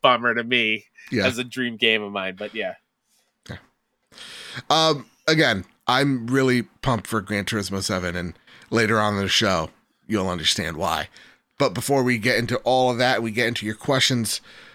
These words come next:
Speaker 2: it's time for some Flash news. Resident Evil, <gasps> gotta go fast, gotta go fast.
Speaker 1: Gotta go fast.
Speaker 2: Resident Evil two, three, and seven are getting PlayStation five and Xbox enhancements slash upgrades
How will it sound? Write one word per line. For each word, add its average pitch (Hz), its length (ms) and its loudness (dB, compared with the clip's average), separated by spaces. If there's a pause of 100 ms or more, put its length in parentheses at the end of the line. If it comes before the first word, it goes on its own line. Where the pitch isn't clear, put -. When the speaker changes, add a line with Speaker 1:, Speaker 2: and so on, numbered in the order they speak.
(200)
Speaker 2:
it's 127 100 0
time 185 160 2
for 190 100 2
some 185 140 2
Flash 165 340 2
news. 110 340 0 (340)
Resident 180 500 4
Evil, 165 320 2 (140)
<gasps> - 160 -12
gotta 139 180 0
go 131 80 -2
fast, - 280 -8 (120)
gotta 175 140 0
go 156 100 0
fast. - 240 -2
Speaker 1:
Gotta - 20 -10
go 92 60 -8
fast. - 480 -6 (500)
Speaker 2:
Resident 160 400 0
Evil 190 200 4
two, 226 360 0 (160)
three, 180 400 0
and 127 140 0
seven 143 320 2
are 120 140 0
getting 120 240 0
PlayStation 131 680 0
five 117 480 0
and 98 100 -6
Xbox 98 540 -2
enhancements 107 680 -4
slash - 360 -2
upgrades 110 520 -2